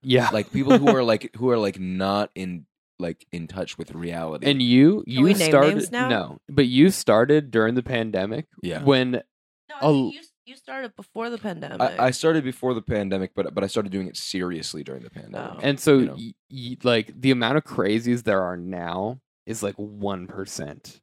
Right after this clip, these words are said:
Speaker 3: It's
Speaker 1: of the
Speaker 3: not
Speaker 1: cra-
Speaker 3: one percent.
Speaker 1: There was so many more. It was like every mic had a crazy
Speaker 2: Yeah.
Speaker 1: person or two at them.
Speaker 2: Yeah.
Speaker 1: Like, it was
Speaker 3: I saw a woman getting butt naked and just started shake every, shake her ass to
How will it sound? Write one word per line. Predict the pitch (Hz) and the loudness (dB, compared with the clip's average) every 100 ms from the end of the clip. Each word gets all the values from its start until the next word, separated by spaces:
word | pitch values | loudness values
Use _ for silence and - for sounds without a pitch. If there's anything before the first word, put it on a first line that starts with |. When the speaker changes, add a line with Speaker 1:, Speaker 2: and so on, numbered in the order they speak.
| _ - | _ -10
Speaker 3:
It's | |
Speaker 1:
of | 110 | -4
the | 339 | -4
Speaker 3:
not | 294 | -2
Speaker 1:
cra- | - | -2
Speaker 3:
one | 160 156 | -2 -4
percent. | - 120 147 - | -12 -16 -2 6
Speaker 1:
There | 175 | 10
was | 180 170 | 10 8
so | - - 147 143 | 2 2 4 4
many | 139 123 117 | 2 0 -2
more. | 104 95 82 69 | -2 -2 -4 -2
It | 123 | 2
was | 139 135 | 2 2
like | 120 101 - | -2 -2 -2
every | 135 139 135 135 | 0 2 2 2
mic | 107 107 - | 2 0 -4
had | 107 | -8
a | 92 | -10
crazy | - - 107 113 80 80 | -10 -6 0 0 0 -4
Speaker 2:
Yeah. | 82 | -4
Speaker 1:
person | 104 101 110 98 | -4 -4 -6 -8
or | 82 - | -8 -10
two | - 104 82 78 - | -4 -2 -2 -6 -10
at | 98 90 - | -12 -12 -12
them. | 80 | -6
Speaker 2:
Yeah. | 85 80 | -6 -6
Speaker 1:
Like, | 107 107 - | -6 -6 -6
it | 110 | -4
was | 123 113 104 - _ _ _ 170 | -2 -4 -8 -16 _ _ _ -6
Speaker 3:
I | |
saw | 180 226 233 | -2 0 2
a | |
woman | 175 151 151 170 185 139 151 - | 0 -2 -4 -4 -6 -8 -10 -6
getting | 160 151 143 _ - | -4 -4 -8 _ -6
butt | 151 131 | -4 -4
naked | 160 160 156 180 180 180 180 _ _ _ | -6 -8 -6 -4 -4 -4 -6 _ _ _
and | 160 | -10
just | 151 | -8
started | 170 160 147 | -4 -4 -4
shake | - - 151 - | -6 -4 -6 -6
every, | - 151 156 147 | -8 -6 -8 -10
shake | - 165 151 | -10 -8 -6
her | 160 - | -8 -8
ass | 139 139 | -8 -10
to | - | -12